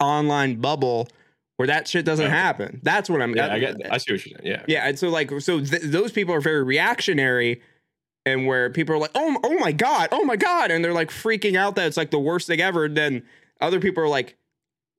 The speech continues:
Speaker 1: "Oh my God, I can't believe that fucking happened. That's absolutely nuts." But it's, like, with, like, a little bit of a grin on their face 'cause they're like, "What the goddamn hell? This is insane."
Speaker 2: Yeah.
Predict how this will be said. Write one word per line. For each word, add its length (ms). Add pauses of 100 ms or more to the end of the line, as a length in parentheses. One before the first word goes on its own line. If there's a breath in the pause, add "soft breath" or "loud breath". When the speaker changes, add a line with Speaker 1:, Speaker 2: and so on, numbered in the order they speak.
Speaker 1:
"Oh 60
my 160
God, 460
I 80
can't 160
believe 160
that 120
fucking 380
happened. 460
That's 260
absolutely 600
nuts." 380
But 140
it's, 140
like, 200
with, 160
like, 460
a 60
little 180
bit 80
of 80
a 80
grin 400
on 140
their 120
face 380
'cause 100
they're 120
like, 260
"What 320
the 80
goddamn 540
hell? 160
This 100
is 120
insane." 720
Speaker 2:
Yeah. 120